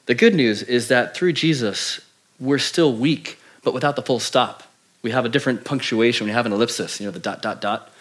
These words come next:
Like, we're weak, not full stop. We're weak, dot, dot, dot. But through Jesus,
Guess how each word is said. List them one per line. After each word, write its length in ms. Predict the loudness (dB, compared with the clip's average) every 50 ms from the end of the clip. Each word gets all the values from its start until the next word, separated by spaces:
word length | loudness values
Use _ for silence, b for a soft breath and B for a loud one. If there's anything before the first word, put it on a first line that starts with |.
| B B B B B
Like, 120 | -4 -2 2
we're 200 | 6 6 6 6
weak, 400 | 6 6 6 6 6 2 -2 0
not 220 | 2 2 2 2
full 120 | 0 0 0
stop. 380 | 2 2 2 4 4 2 2
We're 80 | 0 2
weak, 360 | 4 4 4 4 2 -4 b b b b
dot, 180 | 0 0 2 2
dot, 220 | 2 2 2 4
dot. 320 | 4 4 4 2 -2 -8 -16 _ _ _ _ _ _ _ _ _ _ _ _ _ _ _ _ _ _ _ _ _ -8
But 120 | -8 -4
through 140 | -4 -4 -2
Jesus, 580 | 0 0 0 0 -2 -6 -6 -8 -8 -10 -12